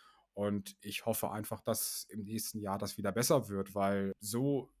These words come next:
wird das, glaub ich, schwierig. Auch in Deutschland wird das Klima natürlich deutlich schwieriger. Viele Menschen können sich einfach ihr Leben nicht mehr leisten. Und das ist was, was mich schon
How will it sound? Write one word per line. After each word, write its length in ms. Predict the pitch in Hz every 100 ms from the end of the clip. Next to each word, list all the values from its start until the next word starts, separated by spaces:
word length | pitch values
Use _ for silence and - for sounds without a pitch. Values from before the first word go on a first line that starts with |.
| _
wird 220 | 107 131
das, 120 | 135 131
glaub 160 | 123
ich, 100 | 131
schwierig. 480 | - 143 147 143 -
Auch 120 | 117
in 100 | 127
Deutschland 480 | 120 156 - 151 127
wird 100 | 123
das 160 | 117 -
Klima 300 | - 117 113
natürlich 340 | 110 120 113
deutlich 300 | 120 110 113
schwieriger. 480 | - 143 160 135 98 - -
Viele 280 | - 117 110
Menschen 300 | 117 117 135
können 180 | 117 123
sich 140 | -
einfach 240 | 123 123
ihr 140 | - 117
Leben 540 | 110 123 147 143 135 -
nicht 400 | 101 107 113 -
mehr 80 |
leisten. 420 | 123 147 165 - -
Und 320 | 95 98 -
das 240 | - 101 -
ist 340 | 123 - -
was, 260 | 123 117 -
was 200 | 113 127
mich 140 | 113
schon 460 | - 135 156 165